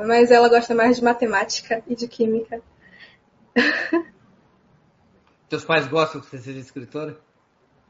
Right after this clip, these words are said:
Speaker 1: Gostam, porque, é... há uma atmosfera de poder, é, no exercício intelectual.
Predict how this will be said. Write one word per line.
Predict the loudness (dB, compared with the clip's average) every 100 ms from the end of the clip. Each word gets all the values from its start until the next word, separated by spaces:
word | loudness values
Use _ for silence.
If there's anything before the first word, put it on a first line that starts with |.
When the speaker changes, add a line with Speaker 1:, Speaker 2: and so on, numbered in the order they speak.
| _ _ _ _ _ _ _ _ _
Speaker 1:
Gostam, | 4 6 8 6 2 0 -2 -8 _ _ _
porque, | 0 0 -2 _ 6 8 8 8 4 2 -8 _ _ _ _ _ _ _ _ _ _ -20 -4
é... | 0 2 2 0 -2 -4 -10 _ _ _ _ -4
há | 0
uma | 2 2
atmosfera | 0 0 0 -2 2 6 6 6
de | 2
poder, | -2 -2 0 -2 -4 -8 _ _ _ _ _ _ _ _ -12
é, | -2
no | 0
exercício | 2 0 -2 -4 -2 0
intelectual. | 0 2 2 2 0 -6 -2 -2 -2